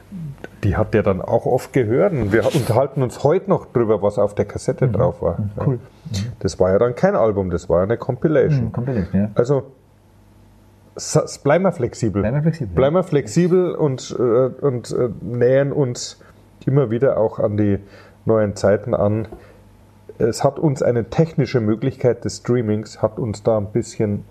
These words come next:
Speaker 1: eingeholt,
Speaker 2: Mhm.
Speaker 1: überrollt uns und der Albumgedanke ist wahrscheinlich früher oder später dann Geschichte.
Speaker 2: Ja, ja. Äh, vorletzte Frage. Was war dein bestes Konzert, das du besucht hast?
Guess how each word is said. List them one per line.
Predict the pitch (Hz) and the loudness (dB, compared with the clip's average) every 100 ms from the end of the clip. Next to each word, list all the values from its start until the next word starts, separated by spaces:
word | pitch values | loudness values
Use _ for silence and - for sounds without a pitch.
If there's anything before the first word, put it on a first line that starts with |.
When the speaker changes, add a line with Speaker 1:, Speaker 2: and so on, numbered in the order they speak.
| - - | -12 -2
Speaker 1:
eingeholt, | 113 127 147 131 147 160 120 | 0 2 0 2 2 0 2
Speaker 2:
Mhm. | 104 92 | 4 6
Speaker 1:
überrollt | 92 110 107 107 143 - | 6 4 4 4 2 0
uns | 143 139 143 - - - - - - | -2 0 -4 -10 -20 -20 -20 -20 -4
und | 120 120 | 0 2
der | 82 | 2
Albumgedanke | 110 120 120 123 - 98 - - | 2 0 0 0 2 0 -2 -2
ist | 139 - | -2 0
wahrscheinlich | 135 - 107 110 - | 0 2 -2 -2 -2
früher | 110 110 | -2 0
oder | 104 | 0
später | - 95 90 | -2 -2 0
dann | 98 95 | -2 -2
Geschichte. | 92 - 90 - | -4 -6 -6 0
Speaker 2:
Ja, | 107 92 101 - - 117 104 110 - - - - - - - - - | 0 0 -6 -16 -6 -2 -2 -4 -16 -20 -20 -18 -16 -16 -18 -18 0
ja. | 143 131 | 2 2
Äh, | 127 | 2
vorletzte | 165 196 165 156 | 2 2 0 0
Frage. | 123 113 95 85 82 - - - | 4 2 2 2 0 -4 -10 -2
Was | 107 135 113 | 0 0 0
war | 107 | 0
dein | 120 113 110 - | 2 0 -2 0
bestes | 123 143 123 - | 0 0 -4 -2
Konzert, | 104 104 110 104 - | 0 0 0 -2 -2
das | 95 - | -6 -2
du | 185 160 | 0 2
besucht | 127 143 - | 0 -4 -4
hast? | - - | -12 -14